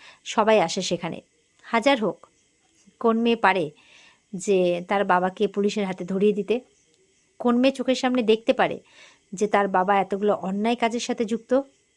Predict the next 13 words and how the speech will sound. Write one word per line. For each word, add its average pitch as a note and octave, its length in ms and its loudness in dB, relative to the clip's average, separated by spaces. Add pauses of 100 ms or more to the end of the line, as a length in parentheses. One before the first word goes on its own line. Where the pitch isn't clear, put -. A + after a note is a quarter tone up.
(1600)
বাবারও A3 300 4
তো D4 120 -2
মেয়ের C4 200 2
কাছে C#4 220 0
সব A#3 220 -2
কিছু A3+ 240 -4
হয়, F3 180 -6 (640)
কিন্তু F#3+ 420 0 (1500)
কতটা C#4+ 320 4
নিষ্ঠুর C4+ 480 6
মনের C#4 280 4
পরিচয় B3+ 400 4
দিলে, G#3+ 340 2